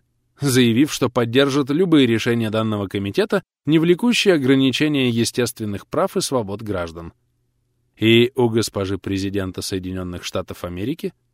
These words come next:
засосало под ложечкой. Впрочем, сдаваться она не собиралась. Госсекретарь дал отмашку Мабуту Чомбе,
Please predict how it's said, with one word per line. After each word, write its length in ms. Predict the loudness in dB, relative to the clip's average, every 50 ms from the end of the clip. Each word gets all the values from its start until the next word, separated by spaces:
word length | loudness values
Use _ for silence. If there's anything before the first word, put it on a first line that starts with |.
| _ _ _ _ _ _ _ _
засосало 680 | -8 -6 -4 -4 -4 -4 -6 -6 -8 -8 -8 -8 -10 -10
под 240 | -6 -6 -6 -6 -4
ложечкой. 600 | -6 -8 -8 -10 -12 -14 -14 -16 -18 -18 -20 _ _ _ _ _ _ _ _ _ _ _ _ _ _ _ _ _ _ _ _ _ _ _ _ _ _ _ _ _ _ _
Впрочем, 560 | -20 -20 -6 -2 -2 0 0 0 -2 -2 -2
сдаваться 460 | 0 0 0 0 2 0 0 -2 -2
она 140 | -2 -2 0
не 100 | 0 0
собиралась. 580 | 0 0 0 -2 -2 -2 -4 -6 -8 -10 -12 -12 _ _ _ _ _ _ _ _ _ _ _
Госсекретарь 720 | -2 2 2 2 2 2 -4 0 0 0 2 4 2 2 2
дал 180 | 2 2 2
отмашку 440 | 2 0 0 -2 -2 -4 -4 -4 -4
Мабуту 380 | -2 -2 -2 -2 -4 -4 -6 -10
Чомбе, 380 | -8 -6 -6 -4 -2 -4 -4